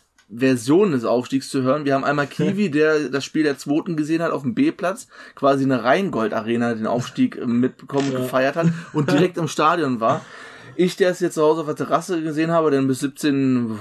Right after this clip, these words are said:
Speaker 1: keine Ahnung, sechzehn dreißig gewartet hat und dann probierte, locker dahin zu fahren, was natürlich dann im Stau geendet ist auf der, auf der Tangente quasi,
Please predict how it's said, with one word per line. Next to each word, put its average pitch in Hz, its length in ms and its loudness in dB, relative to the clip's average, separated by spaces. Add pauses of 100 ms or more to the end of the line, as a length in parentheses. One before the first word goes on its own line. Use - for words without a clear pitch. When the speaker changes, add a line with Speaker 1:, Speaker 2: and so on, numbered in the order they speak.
Speaker 1:
keine 113 160 -2
Ahnung, 113 100 0
sechzehn 127 280 -2
dreißig 117 380 0
gewartet 135 500 0
hat 180 200 -2
und 143 120 -6
dann 139 300 0
probierte, 123 460 -2
locker 123 360 0
dahin 135 240 -2
zu 180 120 -8
fahren, 165 340 -2
was 135 100 -4
natürlich 127 280 -6
dann 123 240 -4 (400)
im 123 120 -4
Stau 139 320 0
geendet 151 360 -4
ist 160 160 -8
auf 143 140 -2
der, 139 360 0
auf 131 120 -6
der 123 440 -4 (360)
Tangente 135 500 -2
quasi, 160 500 -2